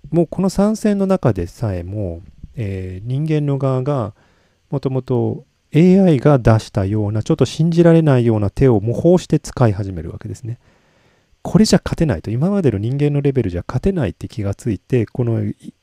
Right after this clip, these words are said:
少なくともエーアイが打ってきたこの信じられないような定石をちょっとこうやってみたらどうだろうと。この、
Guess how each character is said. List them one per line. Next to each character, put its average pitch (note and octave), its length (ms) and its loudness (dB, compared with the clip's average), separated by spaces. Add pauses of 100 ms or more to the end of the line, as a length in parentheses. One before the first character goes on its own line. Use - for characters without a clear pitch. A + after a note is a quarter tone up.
(240)
少 - 200 -14
な F#3+ 100 0
く - 60 -18
と - 100 0
も B2+ 100 -4
エ F#3 260 2
ー F#3+ 40 -2
ア - 40 -2
イ D#3+ 60 -4
が - 140 -6
打 D3+ 80 -6
っ C3+ 40 -6
て - 180 -6
き - 100 -10
た A2 160 -2
こ - 120 -6
の A#2+ 120 -2
信 E3 240 -6
じ G3 100 0
ら G3 80 2
れ G3+ 80 0
な F3 140 2
い A2 60 2
よ F#2+ 100 0
う E2+ 40 -4
な F2 100 -6
定 F#2 120 -4
石 A2 340 -4
を C3 160 -2 (560)
ち - 80 -20
ょ - 0 -
っ - 20 -12
と - 100 -2
こ F2+ 240 -4 (220)
う - 420 -14
や A2 60 0
っ - 20 -2
て - 140 0
み A2 80 -2
た G2 80 0
ら F#2 80 -2
ど F2 80 -6
う E2 40 -8
だ D#2+ 80 -8
ろ - 100 -10
う - 80 -18
と。 - 220 -12
こ - 180 -6
の、 D3 340 -2